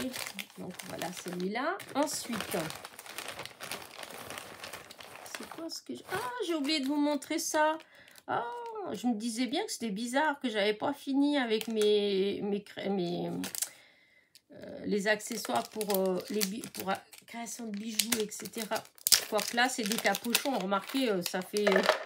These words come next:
<laughs> ça peut faire aussi plus, euh, scrap.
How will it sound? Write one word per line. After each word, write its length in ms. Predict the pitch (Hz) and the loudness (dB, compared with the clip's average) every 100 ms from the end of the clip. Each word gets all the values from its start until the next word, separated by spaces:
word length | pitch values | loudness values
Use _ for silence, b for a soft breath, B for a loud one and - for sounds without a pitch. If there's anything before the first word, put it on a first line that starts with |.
| - - | -8 -4
<laughs> 480 | 427 427 - - | -2 -2 -4 -6
ça 100 | 247 | -6
peut 160 | 202 220 | -2 0
faire 240 | 196 226 202 202 | 2 0 0 0
aussi 300 | 202 - 247 | -2 -2 -4
plus, 460 | - 247 240 - 208 | -4 -6 -6 -2 0
euh, 520 | 190 185 180 175 - | 2 4 4 0 -4
scrap. 500 | - - - - 185 | -8 -10 -4 0 0